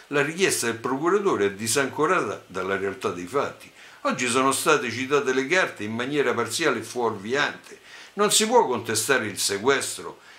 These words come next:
se io sono in una stanza e poi si aprono tre o quattro porte, ma io continuo a stare lì perché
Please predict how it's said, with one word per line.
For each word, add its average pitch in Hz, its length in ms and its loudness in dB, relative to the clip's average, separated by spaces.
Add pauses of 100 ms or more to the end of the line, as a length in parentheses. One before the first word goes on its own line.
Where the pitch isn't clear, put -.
(120)
se - 180 2
io 185 180 4
sono 160 500 4 (160)
in 139 220 0
una 143 200 4
stanza 185 540 2
e 117 60 0
poi 143 500 2 (140)
si - 280 2
aprono 135 460 2
tre 156 440 0 (140)
o 120 140 -4
quattro 123 500 2
porte, 110 480 0 (240)
ma 151 120 4
io 190 220 4
continuo 147 600 2
a 120 160 4
stare 143 640 0 (460)
lì 175 520 2
perché 151 600 2